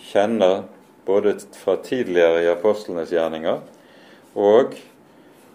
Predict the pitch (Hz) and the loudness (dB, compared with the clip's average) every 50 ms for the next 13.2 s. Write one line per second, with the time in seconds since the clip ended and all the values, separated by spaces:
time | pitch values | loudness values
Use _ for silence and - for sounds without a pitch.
0 | - - - - - 107 101 98 98 98 95 92 92 - - - - 95 98 95 | -20 -20 -10 0 2 4 4 4 0 -4 -8 -10 -12 -16 -20 -20 -8 -6 -2 0
1 | 95 92 90 90 87 92 - - - - - 117 107 101 95 92 98 95 98 104 | 2 2 0 0 -4 -10 -18 -20 -20 -10 -8 -6 -6 -6 -4 -2 0 0 2 2
2 | 107 104 - 101 98 - - - 92 87 85 82 82 82 87 90 92 90 82 87 | 0 0 0 -4 -4 -4 -4 -6 -6 -6 -6 -4 -4 -2 -2 -2 -4 -4 -4 -4
3 | 85 80 78 80 82 80 85 80 73 73 - - - - - - - - - - | -4 -4 -4 -4 -2 -2 -2 -2 -4 -6 -8 -10 -14 -14 -16 -20 -20 -20 -20 -20
4 | _ _ _ _ - _ _ - - - - _ - - _ _ - - - - | _ _ _ _ -20 _ _ -20 -20 -20 -20 _ -20 -20 _ _ -20 -20 -20 -20
5 | - - _ - _ _ - _ _ _ - - - - _ - _ _ - _ | -20 -20 _ -20 _ _ -20 _ _ _ -20 -20 -20 -20 _ -20 _ _ -20 _
6 | - 110 107 113 110 123 135 131 127 117 113 107 104 104 104 104 - - - 139 | -2 2 6 8 8 8 10 8 8 8 8 6 4 2 0 -2 -8 -4 -2 0
7 | 131 120 110 98 95 104 120 147 156 - - - - - 113 104 - - 113 113 | 0 0 2 4 4 4 2 0 -6 -12 -18 -20 -12 -10 -10 -10 -4 -2 -2 -2
8 | 110 - - 101 92 - - 107 117 117 110 113 123 107 123 147 - - - - | -2 -2 -4 -4 -4 -4 -4 -2 0 0 2 4 4 4 4 4 -2 -14 -20 -4
9 | - - 214 - - 185 147 107 - - - - - - _ _ _ _ _ _ | 0 0 0 0 0 -2 -4 -4 -8 -14 -18 -20 -20 -20 _ _ _ _ _ _
10 | _ _ _ - _ _ _ _ _ - _ _ - 107 120 117 113 95 98 101 | _ _ _ -20 _ _ _ _ _ -20 _ _ -6 -2 -2 -2 2 6 8 8
11 | 110 131 139 - 107 107 107 104 98 101 98 87 92 95 95 95 95 98 - 113 | 8 8 4 0 0 4 6 6 6 6 2 0 -2 0 0 0 -2 -2 -6 -6
12 | 110 104 - - - - - 113 104 87 85 - - 107 - - 143 165 156 - | -6 -6 -10 -10 -8 -6 -4 -4 -4 -4 -6 -6 -8 -10 0 2 2 2 2 0
13 | - - - - | -12 -20 -20 -20